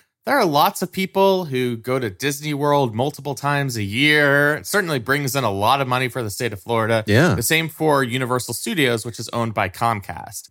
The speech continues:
Speaker 1: Both Comcast and Disney have internet platforms, and therefore they would have been subject to some of the restrictions of this law and would have been liable to be sued for their content moderation decisions. However, the Florida state legislature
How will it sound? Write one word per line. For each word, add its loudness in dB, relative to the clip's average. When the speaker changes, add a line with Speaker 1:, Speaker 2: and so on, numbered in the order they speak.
Speaker 1:
Both 2
Comcast 0
and 2
Disney -2
have 0
internet 0
platforms, -4
and 0
therefore 2
they 2
would 4
have 0
been 0
subject 0
to -4
some -4
of -6
the -2
restrictions -4
of -6
this -6
law 4
and 0
would 4
have -2
been -2
liable 4
to -12
be -4
sued 2
for 0
their 0
content -4
moderation 0
decisions. -8
However, 4
the 0
Florida 2
state -2
legislature 0